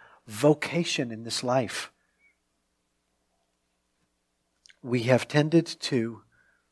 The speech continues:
be distracted by non-essential things, Lord.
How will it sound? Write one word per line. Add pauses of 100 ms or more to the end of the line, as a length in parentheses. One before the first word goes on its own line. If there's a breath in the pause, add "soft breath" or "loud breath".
(340)
be
distracted
by (580)
non-essential
things,
Lord.